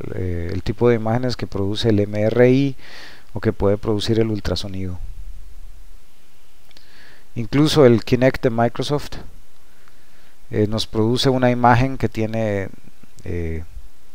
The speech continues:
prácticamente las posiciones, ¿ok? Nos da para cada posición de píxel,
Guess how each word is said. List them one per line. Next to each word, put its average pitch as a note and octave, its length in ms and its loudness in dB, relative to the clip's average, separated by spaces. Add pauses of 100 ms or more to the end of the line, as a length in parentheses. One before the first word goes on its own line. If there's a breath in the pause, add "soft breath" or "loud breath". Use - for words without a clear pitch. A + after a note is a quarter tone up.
(720)
prácticamente B2 800 6
las G#2 160 2
posiciones, A#2+ 880 0 (720 soft breath)
¿ok? A2+ 140 0 (100)
Nos G#2 160 -2
da G2+ 340 4 (320)
para G2+ 180 2
cada A#2 220 8
posición B2 460 0
de B2 100 2
píxel, A#2+ 500 4